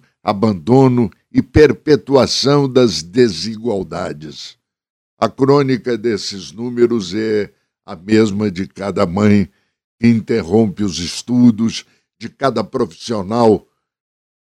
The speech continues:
e aceitam um salário menor para conciliar horários de cada mulher que dorme tarde porque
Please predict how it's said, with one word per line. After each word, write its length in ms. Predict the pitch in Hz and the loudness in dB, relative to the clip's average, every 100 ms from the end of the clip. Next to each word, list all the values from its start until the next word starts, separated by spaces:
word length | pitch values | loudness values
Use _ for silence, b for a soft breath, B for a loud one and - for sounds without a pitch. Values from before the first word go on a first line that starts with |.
| _ - | _ 4
e 280 | 135 135 135 | 6 6 4
aceitam 760 | 107 104 - - 180 131 135 113 | -4 0 2 4 4 4 2 2
um 60 | |
salário 680 | 101 - 123 110 135 131 127 | 0 0 2 4 4 6 6
menor 640 | 117 104 107 127 123 90 _ _ _ _ - | 4 4 6 6 6 2 _ _ _ _ -2
para 180 | 127 | -2
conciliar 840 | - 139 131 - 120 101 120 127 123 | -2 -4 -4 -2 0 4 4 6 6
horários 840 | 120 113 127 127 113 104 - - _ _ _ | 6 6 6 6 4 0 -4 -12 _ _ _
de 120 | - 131 | -4 -2
cada 340 | - 175 151 | 2 2 4
mulher 460 | 139 117 131 151 135 | 6 6 8 6 4
que 140 | 143 | 0
dorme 520 | 104 131 147 135 123 | 4 6 6 6 2
tarde 520 | 123 - 139 151 139 139 | 0 2 4 4 2 -4
porque 540 | 139 127 - 156 | -6 -4 4 4